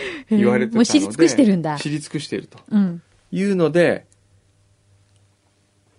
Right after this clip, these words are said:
Speaker 1: これはなんか縁だなと思い、
Speaker 2: うんうん。
Speaker 1: 田辺市の人に
Speaker 2: うん。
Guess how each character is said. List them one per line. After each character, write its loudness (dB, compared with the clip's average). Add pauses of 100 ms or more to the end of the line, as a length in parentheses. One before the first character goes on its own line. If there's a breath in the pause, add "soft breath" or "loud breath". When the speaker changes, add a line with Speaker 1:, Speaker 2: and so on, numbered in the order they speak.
(140)
Speaker 1:
こ -4
れ 4
は 2
な 2
ん 0
か -2
縁 2
だ -2
な -6
と -10
思 -4
い、 -4
Speaker 2:
う -4
ん 0 (100)
う -8
ん。 -12 (840)
Speaker 1:
田 -2
辺 0
市 -6
の -2
人 -8
に -4
Speaker 2:
う 0
ん。 2